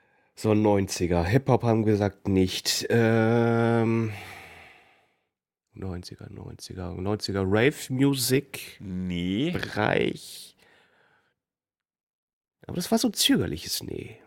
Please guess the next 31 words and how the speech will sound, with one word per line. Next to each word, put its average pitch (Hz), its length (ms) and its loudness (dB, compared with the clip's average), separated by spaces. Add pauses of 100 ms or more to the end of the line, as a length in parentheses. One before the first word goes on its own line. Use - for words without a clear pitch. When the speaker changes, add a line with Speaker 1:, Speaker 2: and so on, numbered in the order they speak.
(440)
Speaker 2:
Nee, 110 460 2 (180)
ähm, 110 420 2
also 123 240 4
es, 104 420 -4
man 107 320 2
wird, 143 260 2
also 113 340 2
hier 143 340 0
wird 156 160 0
er, 123 600 4
äh, 110 60 0
klassifiziert 110 1080 -2
mit 107 120 2
einer 101 180 2
Mischung 120 420 -2
aus 104 180 -4
Pop - 340 -2
und 92 240 -4
Dancefloor. 82 580 -4 (1160)
Speaker 1:
Oh, 139 120 6
Dancefloor. 139 380 2
Ja 127 80 8
gut, 110 200 -4
äh, 110 120 6
D-, 98 320 -4
Dancefloor 120 400 4
ist 113 100 0
für 117 140 2
mich 101 180 2
Rave 104 220 4
tatsächlich 98 480 2